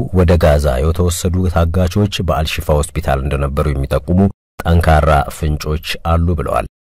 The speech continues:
ጠቅላይ ሚኒስትሩ ከአሜሪካው ሚዲያ ሲቢኤስ ጋር ባደረጉት ቆይታ ጦሩ ወደ ሆስፒታሉ ከገባበት ምክንያቶች አንዱ ነው ባይ ናቸው። ኔታንያሁ ወታደሮቻቸው ረቡዕ ዕለት ወደ ሆስፒታሉ ሲገቡ ታጋቾቹ አልነበሩም ብለዋል።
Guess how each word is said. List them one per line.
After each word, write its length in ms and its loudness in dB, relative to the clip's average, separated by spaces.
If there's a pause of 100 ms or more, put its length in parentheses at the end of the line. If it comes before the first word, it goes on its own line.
(140)
ጠቅላይ 260 4
ሚኒስትሩ 340 0 (120)
ከአሜሪካው 600 2
ሚዲያ 320 2 (320)
ሲቢኤስ 520 -2
ጋር 240 -2
ባደረጉት 560 -4
ቆይታ 320 -2 (460)
ጦሩ 240 2 (180)
ወደ 200 2
ሆስፒታሉ 560 0
ከገባበት 720 0
ምክንያቶች 680 -2 (280)
አንዱ 320 0
ነው 120 0
ባይ 180 4
ናቸው። 360 -4 (400)
ኔታንያሁ 440 4 (240)
ወታደሮቻቸው 1000 0
ረቡዕ 280 0
ዕለት 240 -2
ወደ 200 0
ሆስፒታሉ 500 0
ሲገቡ 300 -4 (400)
ታጋቾቹ 680 2
አልነበሩም 540 0
ብለዋል። 320 -4